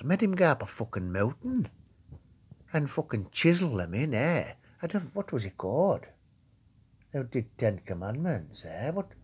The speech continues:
what was his name, Tommy? Do you have to, do you remember? Eh? Neither of you? Aye, me neither. Hey, have a little look, Tom. Yeah. By the way, is their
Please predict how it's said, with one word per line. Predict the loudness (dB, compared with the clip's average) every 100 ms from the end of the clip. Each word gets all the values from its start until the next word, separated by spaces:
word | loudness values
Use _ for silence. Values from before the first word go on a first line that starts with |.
| -14
what | -8 -4
was | -2
his | -2
name, | -2 0 0 0 -2
Tommy? | -2 -2 -4 -14 -20 -20 -20 _ _ _ _ _
Do | -2
you | -2
have | -2
to, | -4
do | 2
you | 4
remember? | 4 2 2 0 -4 -8 -10 -10 -16 _ _ _ -20 _ _ _ _ _ _ _ _ _ _ _ -20 -20 _ _
Eh? | -2 0 0 -2 -8 _ _ _ _ _ _ _ _
Neither | 2 2 2 -2
of | -8
you? | -12 -10 -12 -16 _ _ _ _ _ _ _ _ -12
Aye, | -8 -8
me | -8 -8 -10
neither. | -10 -10 -10 -12 -18 _ -20 0
Hey, | 6
have | 6 8
a | 6
little | 6 6 6
look, | 2 2 -4
Tom. | -2 -2 -4 2 4 4 2 -2 -2 -20 -20 _ _ _ -20 -20 _
Yeah. | -6 -2 -2 -4 -10 -16 6
By | 8 10
the | 8
way, | 8 6
is | 10
their | 12 12 12